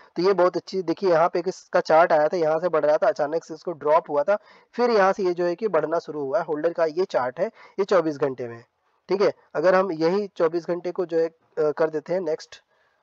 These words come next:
आप यहाँ पे देखिए तीस दिन का कर देते हैं एक महीने का, तो एक महीने में अगर देखें तो ये chart ऊपर की तरह, यानी holder continue बढ़ ही रहे हैं इसमें। तो दोस्तों जो है कि ये था World इनू से related कुछ update,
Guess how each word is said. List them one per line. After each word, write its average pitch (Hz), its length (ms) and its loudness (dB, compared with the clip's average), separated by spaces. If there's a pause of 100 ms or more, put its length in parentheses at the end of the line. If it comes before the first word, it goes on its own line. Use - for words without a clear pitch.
(120)
आप 143 200 -4
यहाँ 139 160 -2
पे 139 100 -6
देखिए 135 320 -6 (520)
तीस 180 180 -4
दिन 180 140 0
का 185 100 2
कर 165 160 4
देते 151 220 0
हैं 160 60 0
एक 151 60 -6
महीने 151 260 0
का, 214 100 -2
तो - 100 -10
एक 180 200 -2
महीने 180 200 0
में 180 100 2
अगर 170 200 0
देखें 151 260 -2
तो 208 100 -6
ये 165 160 -2
chart 170 340 4
ऊपर 165 200 0
की 165 160 -8
तरह, 135 200 -6
यानी 151 200 0
holder 160 380 0 (320)
continue 170 380 -2
बढ़ 139 240 -2
ही 160 80 -2
रहे 135 120 -4
हैं 113 220 -14 (200)
इसमें। 123 260 -14 (1400)
तो 233 120 6
दोस्तों 208 340 4
जो 196 160 2
है 208 100 4
कि 233 120 -6
ये 190 400 0
था 208 360 4
World 165 400 0
इनू 185 200 0
से 185 160 0
related 156 480 -2
कुछ - 240 -4
update, 156 480 0